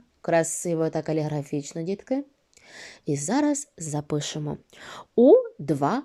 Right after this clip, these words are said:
стовпчики. Кажу одразу, у два стовпчики. Подивіться: рідний край. Ану, дивимось, чи є синоніми у цьому ряді до сло-, до словосполучення «рідний край».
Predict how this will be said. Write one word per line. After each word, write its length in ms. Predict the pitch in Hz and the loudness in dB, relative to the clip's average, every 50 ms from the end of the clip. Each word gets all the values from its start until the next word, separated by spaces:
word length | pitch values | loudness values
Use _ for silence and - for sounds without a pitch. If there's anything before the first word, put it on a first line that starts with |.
| - - | -8 -14
стовпчики. 1000 | - - - - - - - 151 147 143 143 - - - - - - 147 143 147 - _ _ _ _ _ _ _ _ _ _ | -16 -14 -14 -14 -12 -6 -4 -2 -2 -2 -4 -8 -14 -14 -14 -12 -12 -12 -12 -14 -14 _ _ _ _ _ _ _ _ _ _
Кажу 300 | - - 139 143 135 - | -10 -8 -6 -4 -2 -2
одразу, 480 | 196 240 226 196 160 151 147 147 - - _ | 0 0 0 0 -2 -4 -4 -6 -10 -14 _
у 120 | - 147 147 | -6 -6 -6
два 300 | 139 147 147 143 196 226 | -4 -4 -2 -2 -2 -2
стовпчики. 640 | - - 190 175 160 - - - 165 - - 160 165 _ _ _ _ _ _ _ _ _ _ _ _ _ _ _ _ _ _ - | -2 -2 -2 -2 -2 -4 -8 -10 -10 -8 -8 -12 -12 _ _ _ _ _ _ _ _ _ _ _ _ _ _ _ _ _ _ 4
Подивіться: 420 | - 285 262 226 208 - - 170 160 - - - - - - - - | 6 8 8 8 6 4 0 -8 -8 -10 -14 -18 -18 -18 -14 -4 2
рідний 600 | 196 220 294 349 392 339 294 285 294 330 330 302 | 6 8 10 10 10 10 8 8 8 8 8 6
край. 720 | 311 - - 196 175 175 170 147 143 143 - - - - - _ _ _ _ _ _ _ _ _ _ _ _ _ _ - - - - - - | 4 2 -2 0 2 2 2 2 2 0 -4 -10 -18 -20 -20 _ _ _ _ _ _ _ _ _ _ _ _ _ _ -20 -20 -20 -12 -4 2
Ану, 180 | 190 202 214 | 6 6 8
дивимось, 520 | 196 220 208 196 196 190 180 180 - - - - - - - - | 8 8 6 6 6 4 2 2 0 -6 -14 -18 -20 -20 -16 -10
чи 160 | - - 277 | 0 4 8
є 200 | 277 302 381 403 | 8 10 10 8
синоніми 640 | - - - 285 262 262 294 330 330 311 294 277 294 | 6 4 0 2 4 6 6 8 8 10 10 8 8
у 140 | - - 226 | 6 4 2
цьому 320 | - - 240 226 220 214 | 2 4 4 4 6 6
ряді 320 | 214 240 277 294 247 247 226 | 8 8 6 6 6 4 4
до 80 | 190 | 4
сло-, 520 | 185 180 - - - 190 196 - - - 180 | 4 2 0 -4 -4 -2 -2 0 2 0 0
до 260 | 175 175 170 190 196 | 0 0 2 2 2
словосполучення 760 | 190 - 202 180 180 180 - - 254 262 - - 214 208 196 | 2 4 4 4 2 2 2 2 2 2 2 4 4 4 4
«рідний 360 | 170 175 180 170 175 170 170 | 4 2 2 2 2 0 0
край». 460 | 165 - - 160 151 156 156 - - | -2 -2 -6 -6 -6 -6 -8 -12 -18